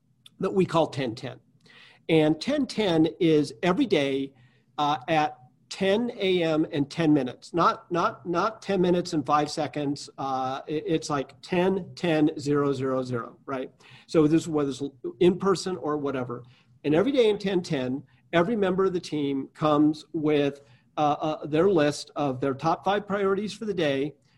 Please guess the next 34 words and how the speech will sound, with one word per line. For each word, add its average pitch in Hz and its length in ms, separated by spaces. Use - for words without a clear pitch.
their 135 100
top 165 380
three 190 300
priorities 165 560
for - 160
the 156 80
week, 139 400
and 147 260
their 139 200
kind 139 240
of 127 120
big 156 240
project 139 460
march. 131 500
And 143 320
they 143 140
review 143 360
with 151 160
the 143 80
rest 139 240
of 147 40
the 131 60
team 175 200
what 160 120
they're 143 100
working 143 340
on, 135 120
which 135 160
gives 147 180
a 143 60
chance 143 340
for 135 140
people 135 340
to, 135 240